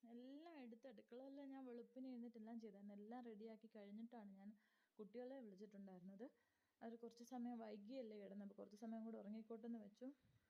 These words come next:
ഉം, അങ്ങനെ ദാ ഇപ്പോൾ അവർ എഴുന്നേറ്റ് കുളിയായി കഴിഞ്ഞ് റെഡിയായിട്ട് വന്നിരുന്ന് ടി വി കാണുന്നുണ്ട്. ആ സമയം ഏട്ട ഭക്ഷണമെല്ലാം കഴിച്ച് പോവാറിറങ്ങിയിട്ടുണ്ട്. ഉം,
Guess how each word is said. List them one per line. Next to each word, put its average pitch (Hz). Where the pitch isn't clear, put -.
ഉം, 220
അങ്ങനെ 233
ദാ 240
ഇപ്പോൾ 233
അവർ 220
എഴുന്നേറ്റ് 226
കുളിയായി 226
കഴിഞ്ഞ് 226
റെഡിയായിട്ട് 214
വന്നിരുന്ന് 208
ടി 226
വി 226
കാണുന്നുണ്ട്. 208
ആ 220
സമയം 214
ഏട്ട 208
ഭക്ഷണമെല്ലാം 214
കഴിച്ച് 202
പോവാറിറങ്ങിയിട്ടുണ്ട്. 208
ഉം, 214